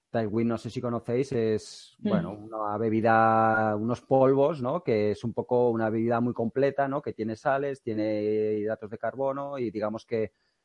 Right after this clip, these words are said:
Speaker 1: puedes correr solo, solo con, con Tailwind, digamos, te,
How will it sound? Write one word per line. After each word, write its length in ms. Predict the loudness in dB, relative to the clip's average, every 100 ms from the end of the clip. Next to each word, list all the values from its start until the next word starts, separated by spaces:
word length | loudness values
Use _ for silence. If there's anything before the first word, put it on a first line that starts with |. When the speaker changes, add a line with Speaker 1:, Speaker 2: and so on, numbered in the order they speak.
| _
Speaker 1:
puedes 280 | -4 -4 -2
correr 340 | -4 0 0 0
solo, 960 | -2 0 2 2 0 -2 -6 -6 -8
solo 300 | -10 -6 -6
con, 480 | -6 -8 -8 -12 -16 -8
con 160 | -8
Tailwind, 480 | -4 -8 -6 -8 -8
digamos, 360 | -10 -10 -12
te, 100 | -14